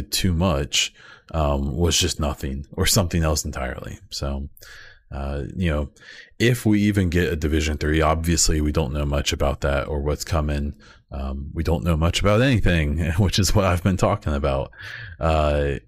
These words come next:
it would, uh, it would be interesting, um, to see if they try to combine, if they try to do something completely different. I've said before,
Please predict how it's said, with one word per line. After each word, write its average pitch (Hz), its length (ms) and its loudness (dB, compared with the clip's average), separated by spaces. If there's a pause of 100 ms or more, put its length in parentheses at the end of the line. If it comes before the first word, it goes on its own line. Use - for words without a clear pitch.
(120)
it 90 200 -2
would, 80 340 2
uh, 71 260 0
it 85 80 -4
would 85 180 -2
be 78 140 0
interesting, - 760 -6 (580)
um, 78 720 2
to - 120 2
see 80 400 2
if - 120 -2
they 73 120 0
try 80 200 -2
to 73 100 0
combine, 87 640 2
if 78 100 -4
they 73 120 -4
try - 180 -2
to 73 80 -2
do 71 100 -2
something 73 340 -4
completely 71 440 -4
different. 73 440 -2 (360)
I've 123 240 2
said 78 160 2
before, 69 500 0